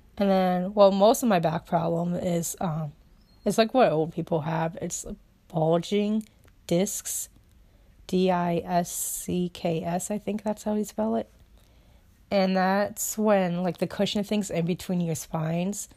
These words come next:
And, you know, they're supposed to be there so your bones don't grind together, 'cause that's another whole thing. That's painful if that happens. But m-, these cushion things,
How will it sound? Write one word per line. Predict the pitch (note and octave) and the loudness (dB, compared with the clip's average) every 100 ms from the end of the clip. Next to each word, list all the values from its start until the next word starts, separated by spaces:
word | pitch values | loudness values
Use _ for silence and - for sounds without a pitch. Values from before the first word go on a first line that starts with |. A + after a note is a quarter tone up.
| - - _ | -20 -20 _
And, | - A#3 | 0 2
you | A#3+ | 4
know, | G3 F3 | 2 2
they're | E3+ F#3 | 0 0
supposed | - G3 | 0 -2
to | F3+ | 0
be | F3+ | 0
there | F3 F#3 | 2 0
so | - F3 | 2 2
your | E3+ E3 | 2 0
bones | D#3 D#3+ D#3+ - | 0 0 0 -2
don't | - D#3+ D#3+ | -2 -2 -2
grind | D#3+ D#3 D#3 | -4 -2 -2
together, | E3+ E3 E3 E3+ E3+ E3+ - - - - | 0 0 2 0 0 -4 -10 -20 -20 -18
'cause | - | -6
that's | - E3 G3 G3+ | 2 2 2 0
another | F#3+ E3 D#3 | 0 0 0
whole | D#3+ E3 | -2 -2
thing. | - D#3+ D#3+ | -2 -2 0
That's | E3+ - | -2 -2
painful | - D#3 D#3 - D#3 D#3 | -4 -4 -2 -2 0 -2
if | |
that | - F3 | -4 -4
happens. | D#3 D#3+ D#3+ E3 F3 F#3 - - - - - - | -2 -4 -4 -4 -4 -6 -8 -14 -20 -20 -20 -2
But | F#3+ F3+ | 0 2
m-, | F3 - - - | 0 -6 -14 -4
these | G3 F#3+ - | 0 0 -2
cushion | - F#3+ F#3 G#3 | -2 -2 0 -4
things, | G#3 A3 A3+ G#3+ | -2 0 0 -4